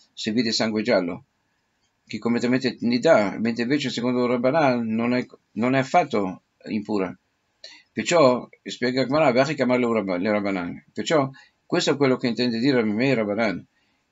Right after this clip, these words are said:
che dice, "Neide echadeka mashkachat ketem yarok, amana lo mitamitu." Amana vuol dire s-, amana, mané,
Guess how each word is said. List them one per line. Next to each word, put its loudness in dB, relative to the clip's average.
che -6
dice, 2
"Neide 2
echadeka -2
mashkachat 0
ketem 0
yarok, 0
amana 0
lo 0
mitamitu." -2
Amana 4
vuol 8
dire 6
s-, -6
amana, 4
mané, 4